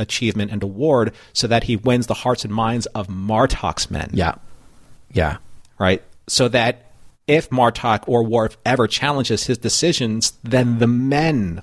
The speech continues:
Speaker 1: are on Gowron's side and no longer on Martok's.
Speaker 2: Yeah. Well, I, so let me ask you this. Let, let's talk about Gowron a little bit and what's driving him. I mean, i-, is it purely ego? Is there something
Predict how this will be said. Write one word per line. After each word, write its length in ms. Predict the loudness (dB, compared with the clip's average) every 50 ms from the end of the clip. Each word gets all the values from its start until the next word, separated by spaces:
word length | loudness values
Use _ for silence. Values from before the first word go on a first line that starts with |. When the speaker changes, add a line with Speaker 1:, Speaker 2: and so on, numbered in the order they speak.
| -6 -2
Speaker 1:
are 120 | -2 0 0
on 220 | 0 -2 -2 -2
Gowron's 540 | -2 -2 -2 -2 -2 -2 -2 -2 -4 -6 -6
side 340 | -6 -6 -6 -6 -6 -6 -6
and 80 | -4
no 140 | -4 -2 -2
longer 320 | -2 -2 -4 -4 -4 -6
on 120 | -4 -4 -4
Martok's. 560 | -4 -6 -6 -8 -10 -14 -14 -12 -10 -10 -8 -4
Speaker 2:
Yeah. 260 | -2 -2 -2 -2 -4 -8 -14 -20 -20 -20 -20 -20 -20 -14 -2 2
Well, 180 | 2 2 2 2
I, 260 | 0 -2 -2 -2 -4
so 180 | -2 2 2 2
let 100 | 2 2
me 100 | 2 2
ask 200 | 2 2 2 0
you 80 | 0 2
this. 300 | 2 2 2 2 2 2
Let, 200 | 2 4 4 2
let's 180 | -2 -4 0
talk 180 | 0 0 0 2
about 240 | 0 0 0 0 2
Gowron 340 | 2 2 2 2 2 0
a 40 | -2
little 200 | -4 -6 -6 -6
bit 220 | -4 -4 -4 -2 -2
and 120 | -2 -2
what's 220 | -2 -2 -2 -4
driving 460 | -6 -2 2 2 2 2 2 0 -2 0
him. 280 | 2 2 2 2 0 0
I 60 | 0
mean, 280 | 2 2 4 2 0 0 0
i-, 180 | 0 0 0 -2 -8 -16 _ -2
is 320 | 2 2 2 2 0 -2 -2 0
it 320 | 2 4 4 4 2 0 -8 -20 -20 -16 -14
purely 800 | -14 -14 -10 -4 -2 0 2 2 2 2 2 2 2 0 0 -4 _ _ _
ego? 680 | 0 2 2 2 2 2 2 2 4 2 0 -2 -6 -8 -8 0
Is 220 | 2 2 2 4
there 120 | 2 2 2
something 360 | 2 2 2 2 2 2 0